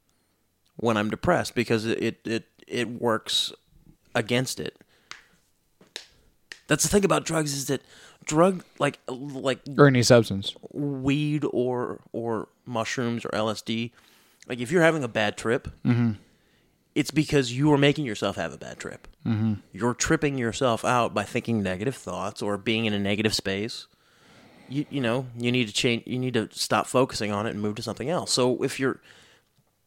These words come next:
Speaker 1: if you're using, uh, if you're smoking weed because you're sad,
Speaker 2: Mm-hmm.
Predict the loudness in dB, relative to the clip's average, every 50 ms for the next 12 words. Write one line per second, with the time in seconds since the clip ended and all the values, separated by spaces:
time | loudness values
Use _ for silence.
0 | _ _ _ _ -20 -10 -2 0 0 2 4 4 4 4 4 4 4 4 2 0
1 | 0 -2 -4 -6 -10 -18 -20 -20 _ -20 -20 -20 -20 -20 -20 _ _ _ -8 -8
2 | -8 -6 -6 -8 -8 -6 -4 -6 -2 0 0 0 2 2 -2 -2 -2 -2 -2 -4
3 | -4 -6 -8 -2 2 2 2 2 2 -2 -4 -4 -4 -2 2 2 2 2 2 0
4 | -4 -6 -8 -14 _ _ -4 0 2 4 4 4